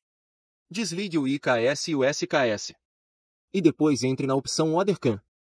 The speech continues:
E é nesse lugar que você irá configurar os dados do servidor C S.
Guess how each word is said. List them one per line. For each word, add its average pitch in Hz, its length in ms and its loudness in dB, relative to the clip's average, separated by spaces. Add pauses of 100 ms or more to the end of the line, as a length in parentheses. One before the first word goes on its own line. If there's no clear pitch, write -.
(500)
E 196 120 -2
é 160 80 0
nesse 180 320 0
lugar 117 340 2
que - 80 -10
você 117 220 -2
irá 131 120 4
configurar 131 540 4
os 104 100 -2
dados 120 320 6
do 127 80 -2
servidor 160 480 2
C 185 180 2
S. 104 340 0